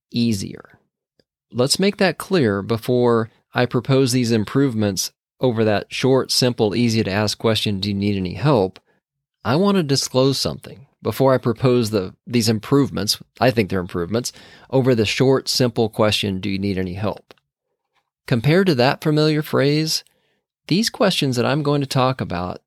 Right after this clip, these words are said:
they're not as quick. They're not as easy to ask. Every one of them involves more than just five words, and they take a bit more thought at first.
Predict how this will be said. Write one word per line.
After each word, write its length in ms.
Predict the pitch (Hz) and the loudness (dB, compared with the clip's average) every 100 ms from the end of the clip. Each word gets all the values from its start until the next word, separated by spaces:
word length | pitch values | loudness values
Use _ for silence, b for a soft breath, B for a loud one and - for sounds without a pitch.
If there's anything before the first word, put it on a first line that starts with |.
| _ | _
they're 200 | 135 180 | 0 2
not 220 | 220 220 | 4 2
as 120 | 202 | 0
quick. 560 | - - 165 - - - _ _ _ | -2 -2 0 -2 -10 -20 _ _ _
They're 180 | - 135 | -2 2
not 180 | 190 202 | 2 2
as 160 | 175 - | 0 -2
easy 360 | - 165 170 156 | -2 0 2 0
to 200 | 127 - | -2 -2
ask. 500 | 107 101 - - - _ _ _ _ _ _ _ _ - | -2 -2 -6 -12 -14 _ _ _ _ _ _ _ _ -2
Every 280 | 147 247 226 | 0 2 2
one 260 | 143 190 | 2 2
of 120 | 147 | 2
them 360 | - 85 - 135 _ _ _ _ - | -2 -10 -12 -20 _ _ _ _ -2
involves 540 | 139 123 131 131 123 | 0 2 4 4 0
more 240 | 123 135 151 | 0 2 2
than 160 | 131 | 2
just 420 | 110 113 113 - - _ _ | 2 2 0 -4 -10 _ _
five 320 | 123 120 113 | 0 2 0
words, 540 | 107 101 - - - - _ _ _ _ _ - | -2 -4 -6 -10 -10 -12 _ _ _ _ _ -2
and 420 | 120 123 123 - - | 0 2 0 -4 -6
they 160 | 165 175 | -2 0
take 240 | 240 240 | 0 0
a 60 | 196 | 0
bit 220 | 185 165 | 0 0
more 220 | 170 156 | 0 0
thought 420 | - 131 139 113 - | 0 0 0 -2 -4
at 180 | 92 | -10
first. 460 | - 78 - - | -8 -12 -10 -14